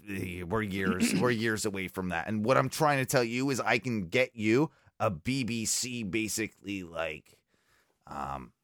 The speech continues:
as if you were in the U K, be able to watch all these panel shows and all that type of stuff. And th-,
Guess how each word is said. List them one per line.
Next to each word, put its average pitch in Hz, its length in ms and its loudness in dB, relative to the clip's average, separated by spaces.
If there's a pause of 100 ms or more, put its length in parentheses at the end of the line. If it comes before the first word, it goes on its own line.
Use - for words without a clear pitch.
(240)
as 113 140 0
if 170 180 4
you 185 100 2
were 196 100 8
in 202 80 6
the 196 80 2
U 214 200 4
K, 185 320 8
be 131 140 0
able 131 120 2
to 123 80 4
watch 147 320 2
all 139 120 4
these 107 180 -4
panel 170 540 0
shows 110 560 -2
and 110 120 -6
all 107 180 -4
that 127 180 -2
type 104 240 -4
of 87 80 -10
stuff. 90 280 -4
And 123 100 -4 (100)
th-, - 0 -